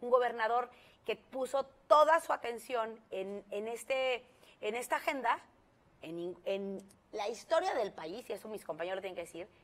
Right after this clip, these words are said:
jamás habíamos tenido un gobernador que pusiera en el centro del debate la política pública integral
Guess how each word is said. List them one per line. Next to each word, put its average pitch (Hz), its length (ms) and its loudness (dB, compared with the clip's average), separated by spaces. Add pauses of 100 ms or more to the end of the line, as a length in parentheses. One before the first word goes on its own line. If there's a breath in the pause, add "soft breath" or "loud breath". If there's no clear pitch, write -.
(340 loud breath)
jamás 302 420 2
habíamos 285 360 -2
tenido 220 300 -4
un 226 80 -6
gobernador 208 500 -2
que 214 100 -10
pusiera 180 540 -8
en 208 160 -6
el 214 140 -6
centro 294 480 0
del 226 200 -2
debate 208 460 -2 (460 loud breath)
la - 200 0
política 233 420 -6
pública 269 580 -8
integral 247 640 -2